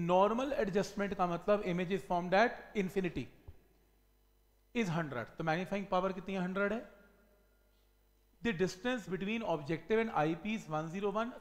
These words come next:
तो नॉर्मल एडजस्टमेंट में, इन्फिनिटी वाले केस में, तो total length of the telescope क्या होता है? एफ़ओ प्लस एफ़ई, इसकी लेंथ क्या गिवन है? एक सौ एक।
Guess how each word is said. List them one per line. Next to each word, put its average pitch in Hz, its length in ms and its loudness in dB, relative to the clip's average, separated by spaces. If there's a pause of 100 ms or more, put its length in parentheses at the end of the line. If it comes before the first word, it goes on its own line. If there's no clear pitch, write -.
तो 196 60 -4
नॉर्मल 165 460 -2
एडजस्टमेंट 151 600 -4
में, 202 160 -4
इन्फिनिटी 180 460 -6
वाले 226 220 2
केस 160 360 -6
में, 208 220 -4 (880)
तो 170 80 -2
total 180 440 -2
length 185 240 -2
of 196 80 -4
the 196 120 -10
telescope 170 440 -4
क्या 202 100 4
होता 196 200 0
है? - 180 -6
एफ़ओ 175 380 -4
प्लस 202 320 -4
एफ़ई, 196 340 -4
इसकी 240 340 -6
लेंथ 165 280 -2
क्या 208 120 -2
गिवन 196 220 -4
है? 196 80 -6
एक 175 140 -4
सौ 185 160 -4
एक। 220 240 0